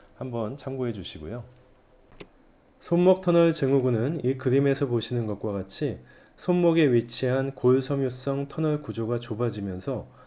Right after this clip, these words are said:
정중신경이 압박을 받게 되고, 그 결과 일 번, 이 번, 삼 번, 그리고 사 번 손가락 일부에 저림감과 감각 이상을 경험하게 됩니다.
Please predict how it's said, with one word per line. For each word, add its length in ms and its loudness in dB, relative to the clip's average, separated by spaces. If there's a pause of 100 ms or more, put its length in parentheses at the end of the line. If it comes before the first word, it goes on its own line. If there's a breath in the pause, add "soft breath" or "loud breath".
(260 loud breath)
정중신경이 920 -2
압박을 400 2
받게 280 -4
되고, 500 -6
그 120 -4
결과 520 -2 (440 loud breath)
일 200 2
번, 320 0 (200)
이 180 -6
번, 340 -2 (200)
삼 300 -4
번, 220 -4
그리고 280 -6
사 180 -2
번 160 0
손가락 520 -2
일부에 540 -2 (380 loud breath)
저림감과 1000 2
감각 440 2
이상을 420 -4
경험하게 540 -4
됩니다. 480 -12